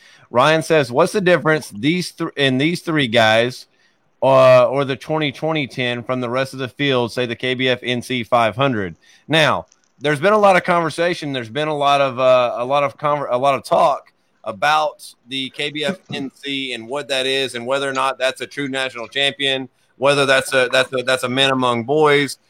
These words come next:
you know, and, and we can debate that, you know, till, till the cows come home. I love that kind of conversation. But, but what, what, what, what the K B F N C is,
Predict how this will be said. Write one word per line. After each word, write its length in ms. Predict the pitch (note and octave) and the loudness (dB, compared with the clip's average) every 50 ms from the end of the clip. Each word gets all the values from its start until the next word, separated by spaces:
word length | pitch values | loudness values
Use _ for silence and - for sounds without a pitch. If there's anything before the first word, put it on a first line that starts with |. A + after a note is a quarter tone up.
| _ _ _ _ | _ _ _ _
you 80 | C#3 | 0
know, 180 | C#3+ C#3 C3+ C3+ | 2 2 2 2
and, 380 | B2+ B2+ C3 C3 C3+ C3+ C#3 | 0 -2 0 0 2 2 2
and 200 | B2+ C3 C3+ C#3 | 0 -2 -2 0
we 120 | C#3+ F3 E3+ | 0 0 0
can 120 | F3 D#3 | 0 -2
debate 300 | C#3+ C3 A#2 D3 D3+ D3 | -4 -2 -2 -2 -2 0
that, 220 | C#3+ C#3+ C3+ C3+ - - _ | 0 0 0 0 -2 -6 _
you 100 | C#3 C#3 | -4 -2
know, 160 | C3 A#2+ A2+ A2 | 0 0 0 -2
till, 320 | - - D#3+ D#3 D3+ C#3+ | -4 -4 -2 -2 -2 -2
till 160 | - D3 C#3 | -4 -4 -4
the 80 | B2+ A#2+ | -4 -2
cows 300 | - D3+ E3 E3 D#3 - | 0 2 4 4 2 0
come 160 | - B2 A2+ | -2 -2 0
home. 300 | A2+ A2+ A2+ A2+ A2 G#2+ - | 2 2 2 2 0 -2 -2
I 200 | G#2 A#2 C3 C3+ | 0 0 2 2
love 260 | B2+ B2+ D3 D#3 C3+ B2 | 2 2 2 2 2 0
that 180 | B2 A2+ - | -2 -2 -2
kind 200 | - A2+ A2+ A2 | -2 -4 -2 -2
of 60 | G#2 - | -2 -2
conversation. 640 | A2 A2 A2 G#2 F#2+ - A2 A2 G#2 - A2+ A2+ A2 _ _ _ _ _ _ _ _ _ _ _ _ - | -4 -4 -4 -4 -6 -6 -6 -6 -6 -8 -12 -14 -16 _ _ _ _ _ _ _ _ _ _ _ _ 0
But, 360 | E3 E3 D#3+ D3+ D3 - - _ | 2 2 2 2 0 -4 -10 _
but 280 | B2 C3+ D#3 D3+ C3+ C#3 | -2 0 0 0 2 2
what, 280 | E3 F#3 F#3 F#3 E3 | 2 2 2 2 0
what, 300 | D#3+ F3+ F3+ E3+ - _ | 0 0 0 0 -2 _
what, 260 | C#3+ E3+ E3+ E3+ - _ _ _ | 0 0 0 0 -2 _ _ _
what 180 | C#3+ E3+ E3+ D3+ | -4 -4 -4 -4
the 80 | D3+ | -4
K 220 | - - F#3+ G#3+ G#3 | -4 -2 0 0 0
B 160 | F#3+ G3 G3+ | 0 2 2
F 160 | F#3+ F3+ - - | 2 0 0 -2
N 240 | E3 E3+ E3+ D#3+ | -2 -2 -2 -2
C 380 | - - E3+ D#3+ D3+ C#3 - - _ | -4 -4 -2 -2 -2 -2 -6 -8 _
is, 680 | D#3+ E3 D#3 C#3 C3 B2 A#2+ A#2 A#2 A2+ A2 - - | -2 0 2 2 2 2 2 0 0 -2 -4 -10 -14